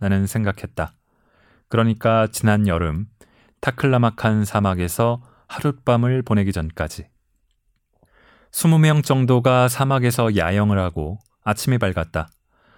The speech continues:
화장실 같은 건 없으니까 각자 알아서 볼일을 봐야 했다.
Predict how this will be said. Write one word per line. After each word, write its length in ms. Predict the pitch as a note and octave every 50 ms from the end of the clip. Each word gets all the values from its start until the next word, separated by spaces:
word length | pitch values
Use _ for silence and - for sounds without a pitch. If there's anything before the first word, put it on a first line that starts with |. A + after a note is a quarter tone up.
| _ _
화장실 380 | _ - D3 D#3 D#3+ D3+ - D3
같은 300 | C#3 C#3 C3 - C#3+ C#3
건 140 | C3+ C3 A#2
없으니까 720 | F2+ F2 - - A#2+ A#2+ A2 G#2 - F#2 E2 E2 F2 G2 -
각자 400 | - - - - - B2+ A#2 G#2
알아서 420 | G2 G2 F#2+ - - A#2+ A#2+ A#2+ A#2+
볼일을 400 | - B2 B2+ B2+ C3 B2+ B2 A#2+
봐야 280 | G#2 G2 F2+ F2+ F2
했다. 340 | E2 D#2+ D#2+ - - D#2+ E2